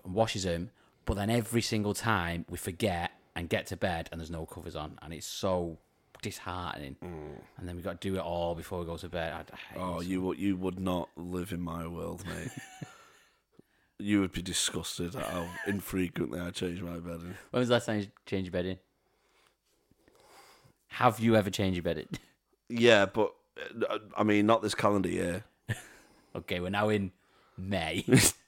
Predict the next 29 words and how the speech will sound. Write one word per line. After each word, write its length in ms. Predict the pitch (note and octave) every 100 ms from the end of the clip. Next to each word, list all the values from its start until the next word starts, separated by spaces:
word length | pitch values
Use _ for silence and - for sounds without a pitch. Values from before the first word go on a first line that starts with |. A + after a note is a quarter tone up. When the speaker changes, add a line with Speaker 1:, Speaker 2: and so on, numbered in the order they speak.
| - - - - -
Speaker 1:
<laughs> 840 | - - - - _ _ - -
That's 220 | - B2
five 380 | - A2+ G#2 G2
months. 500 | G#2 G#2 A2 - - - _ _ _ _ _ _ _ _ - - - - _ _ -
Speaker 2:
Maybe 440 | B2+ C3+ C#3 C#3
sort 200 | - D3
of 40 | C3
like 180 | C3
a 60 | C3
winter 320 | B2 C3+ B2+
change. 720 | B2+ B2+ B2 C3+ - - - -
Speaker 1:
A 80 | G#2+
winter, 300 | A#2 C3+ A2+
as 120 | A#2
you 60 | B2
do 100 | B2+
it 140 | A#2+ - -
annually. 460 | A#2 G#2+ G2 F#2
Speaker 2:
Yeah. 100 | G#2+ B2 _ _ _ - - - - -
Speaker 1:
I'll 80 | B2
be 120 | C#3
honest, 280 | C#3 B2 A2+
when 160 | B2+
I 80 | C3
was 100 | B2
at 80 | A2
uni, 560 | G#2 G#2 G2+ F#2+ F2+ - _ _ _ _ -
my 140 | F#2
f-, 180 | F2 -